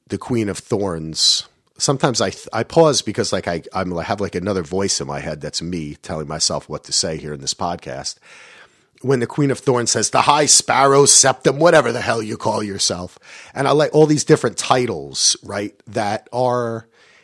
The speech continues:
in a way, obfuscation of responsibility, but a generalized sense of overall power, both at the same time, which is something that religion has always been so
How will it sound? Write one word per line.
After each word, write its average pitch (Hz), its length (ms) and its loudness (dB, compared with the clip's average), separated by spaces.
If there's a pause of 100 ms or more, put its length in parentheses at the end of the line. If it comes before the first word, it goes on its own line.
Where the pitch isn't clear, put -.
(120)
in 156 100 0
a 139 80 4
way, 143 460 2
obfuscation 117 1120 -2 (120)
of 107 720 -4 (320)
responsibility, 127 1200 2 (480)
but 113 420 -2 (160)
a 113 280 -2
generalized 113 920 0
sense 117 500 2
of 110 420 -2
overall 123 400 2
power, 87 440 0 (720)
both 131 260 0
at - 100 -8
the 110 60 -2
same 104 280 0
time, 60 320 -12 (1700)
which 143 220 2
is 165 140 6
something 180 360 4
that 143 180 2
religion 131 500 0
has 107 220 -4
always 131 560 2
been 104 180 -6
so 101 320 -2